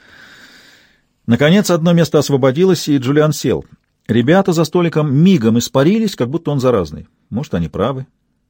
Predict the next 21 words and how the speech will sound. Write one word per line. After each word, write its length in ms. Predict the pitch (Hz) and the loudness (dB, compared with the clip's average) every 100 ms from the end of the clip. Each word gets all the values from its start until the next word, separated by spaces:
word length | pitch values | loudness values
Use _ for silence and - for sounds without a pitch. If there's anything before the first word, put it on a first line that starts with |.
| _ _ _ _ _ _ _ - | _ _ _ _ _ _ _ -4
Может, 240 | 120 - | -2 0
он 100 | 135 | -2
и 20 | |
вправду 600 | - 156 208 185 113 87 - _ _ | 0 0 0 0 -2 -4 -8 _ _
распространяет 720 | 107 120 120 - 127 123 113 | -4 -2 -4 -4 0 2 2
гибельные 460 | 101 113 113 117 113 | 0 0 2 2 2
лучи, 340 | 117 - 147 | 0 -4 -4
которые 340 | 135 107 113 110 | -2 -2 0 0
несут 320 | 117 127 101 | -2 -4 -6
смерть 400 | - 127 131 - | -4 -2 -4 -8
всем, 240 | - 131 123 | -10 -4 -2
кого 220 | 123 123 | 0 0
он 120 | 123 | 0
любил, 400 | 120 123 175 170 - _ _ _ - | -2 -2 -4 -6 -10 _ _ _ -10
всем, 220 | - 113 | -4 -2
кто 100 | 123 | -2
любил 300 | 113 113 113 | -2 -2 -2
его. 240 | 123 160 - - - - - _ _ _ _ _ _ - | 0 -2 -4 -20 -20 -20 -20 _ _ _ _ _ _ -4
Парнишка 420 | 123 147 160 160 | 0 2 2 2
быстро 280 | 156 143 135 | 0 0 -2
поел. 440 | 143 156 190 170 | 0 0 0 -4